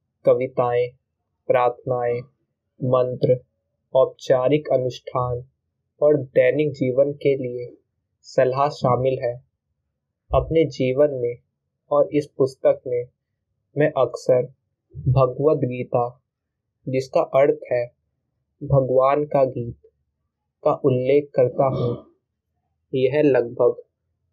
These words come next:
आठ सौ से चार सौ ईसा पूर्व के उपनिषदों पर आधारित है। भगवद गीता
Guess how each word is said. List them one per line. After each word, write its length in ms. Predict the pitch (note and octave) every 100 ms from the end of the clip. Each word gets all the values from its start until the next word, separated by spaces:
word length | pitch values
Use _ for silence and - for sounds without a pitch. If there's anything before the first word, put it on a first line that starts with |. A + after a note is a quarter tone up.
| _ -
आठ 260 | C3 C3+ C#3
सौ 240 | - E3
से 180 | D#3 E3+
चार 420 | - - B2+ B2+
सौ 220 | C3 D#3 D3
ईसा 300 | C3+ B2+ C#3
पूर्व 480 | C3 - C3 C3 C3+ -
के 140 | B2+ C3 _ _ _ _ _ _ -
उपनिषदों 680 | D3 - C3+ C3 C#3+ C3 D3
पर 380 | D3 B2+ B2 - _ _ _ _ -
आधारित 560 | B2+ B2+ B2+ C3 D3 D3
है। 140 | A#2+ A#2+ _ _ _ _ _ _ _ _ _ _ _
भगवद 460 | C#3 C3 B2 B2+ D3+
गीता 640 | C3 B2+ B2+ B2+ A#2+ B2